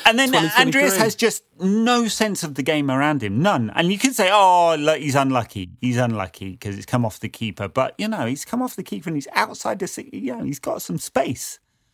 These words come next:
Speaker 1: But it's just, I think it's symptomatic of him. Just doesn't, when the ball's at his feet and he can do something, great. The rest of it, he just doesn't seem to have any clue what's going on around him in the game at all.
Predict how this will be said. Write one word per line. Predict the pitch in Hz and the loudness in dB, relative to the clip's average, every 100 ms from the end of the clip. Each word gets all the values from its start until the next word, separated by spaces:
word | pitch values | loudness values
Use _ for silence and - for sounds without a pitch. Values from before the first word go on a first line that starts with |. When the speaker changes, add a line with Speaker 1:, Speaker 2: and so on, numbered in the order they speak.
| _ - | _ -2
Speaker 1:
But | 196 | 0
it's | 185 196 | 0 0
just, | 247 202 | 0 2
I | 185 | 0
think | 165 185 | 0 -2
it's | 143 | -2
symptomatic | 175 170 151 135 123 117 | -4 -4 0 -2 -2 -8
of | 113 | -10
him. | - 214 160 85 _ _ - | -4 -2 -2 -4 _ _ -4
Just | 180 175 _ | -2 -2 _
doesn't, | 190 165 175 135 - - | 2 2 0 -2 -4 -2
when | 147 | 0
the | |
ball's | 131 214 180 | 2 0 0
at | 143 | -4
his | 117 | -4
feet | - 120 113 | -2 -2 -2
and | 101 | -4
he | 107 | -6
can | 113 104 | -6 -4
do | 143 127 | -2 -2
something, | - 98 87 95 104 - _ _ _ _ | -4 -6 -6 -8 -10 -12 _ _ _ _
great. | - 151 107 104 _ _ _ _ _ _ _ - | 0 0 0 -6 _ _ _ _ _ _ _ -2
The | 156 | 0
rest | 220 196 - | 0 -2 -4
of | 113 | -4
it, | 98 - | -6 -10
he | - | -14
just | - 247 - | -2 -2 2
doesn't | 190 131 123 | 0 2 -2
seem | 123 | -4
to | 98 | -4
have | 113 | -2
any | 107 98 | -2 -6
clue | - 120 | -4 -4
what's | 101 104 | -4 -8
going | - 110 104 | -6 -4 -4
on | 101 | -4
around | 98 98 95 | -2 -2 -4
him | 98 90 87 - _ _ _ _ _ _ | -8 -8 -10 -14 _ _ _ _ _ _
in | 101 | -8
the | 101 | -4
game | - 95 - | -4 -4 -6
at | 101 - 214 | -10 -2 -2
all. | 233 117 - | 0 -4 -8